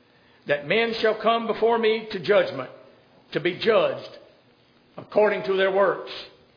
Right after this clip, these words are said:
And many will say unto me that in that day, 'Lord, Lord, have we not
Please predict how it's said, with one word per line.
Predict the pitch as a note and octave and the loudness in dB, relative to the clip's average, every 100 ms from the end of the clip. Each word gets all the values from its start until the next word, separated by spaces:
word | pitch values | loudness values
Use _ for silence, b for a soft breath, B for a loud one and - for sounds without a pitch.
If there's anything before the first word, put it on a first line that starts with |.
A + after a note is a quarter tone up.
| _ _ _ _ _ b b b | _ _ _ _ _ b b b
And | B2+ | -6
many | C3 C#4 E4 | 0 2 2
will | D#4+ | 0
say | - C#4 D4 | 0 2 2
unto | C4+ - | 2 0
me | G#3+ G3+ | 0 0
that | F#3 F#3+ | 0 0
in | F#3 F3+ | 0 -2
that | F3 F3 | -2 2
day, | F#3 D#3 B2+ | 2 2 -2
'Lord, | C#3 A3+ C#4+ C#4 G#3+ | 2 4 6 4 4
Lord, | A#3+ C4+ C4+ | 6 6 6
have | - C#4 C#4 G#3 | 2 -2 -2 0
we | C4+ | 0
not | C#4 C4 A#3 E3 - | 0 0 2 0 -6